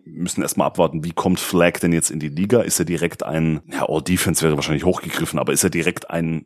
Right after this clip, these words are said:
sehr, sehr positiver Verteidiger oder braucht er vielleicht noch ein, zwei Jahre, bis er da angekommen ist? Ich denke, dass er da ankommen wird, sind sich so ziemlich alle einig. Auch offensiv die Frage, wie kommt Flag in die Liga? Wie gut ist er an Tag eins? Da haben wir auch drüber gesprochen. Neulich mal in einem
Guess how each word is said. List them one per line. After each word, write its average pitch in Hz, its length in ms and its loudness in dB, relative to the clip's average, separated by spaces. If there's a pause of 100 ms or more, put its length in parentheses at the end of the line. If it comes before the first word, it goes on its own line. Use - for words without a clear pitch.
sehr, 95 320 4
sehr 90 160 4
positiver 117 640 2
Verteidiger 107 560 2
oder 85 160 4
braucht 82 340 2
er 113 60 2
vielleicht 104 320 2
noch 98 80 -8
ein, 95 160 -2
zwei 104 160 0
Jahre, 104 200 4
bis 95 160 -4
er 101 60 -2
da 92 140 2
angekommen 110 420 0
ist? - 240 -4 (400)
Ich - 100 -20
denke, 90 220 0
dass - 260 2
er 92 100 2
da 90 180 4
ankommen 87 420 2
wird, - 300 0
sind 80 240 -4 (100)
sich - 220 -8
so - 100 -8
ziemlich 80 300 -2
alle 76 180 0
einig. 92 380 0
Auch - 140 6
offensiv 107 380 6
die - 80 -2
Frage, 90 360 4
wie 87 100 0
kommt 85 240 -2
Flag 82 360 2
in 82 100 -2
die 76 80 -2
Liga? 80 320 0
Wie 90 80 0
gut 95 260 -2
ist - 200 0
er 87 140 4
an 85 140 0
Tag - 400 -2
eins? 107 380 4
Da 78 100 -2
haben 82 120 2
wir 73 100 2
auch 107 120 2
drüber 95 240 -2
gesprochen. 80 580 -4 (140)
Neulich 98 440 2
mal 131 160 6
in 107 120 6
einem 95 260 6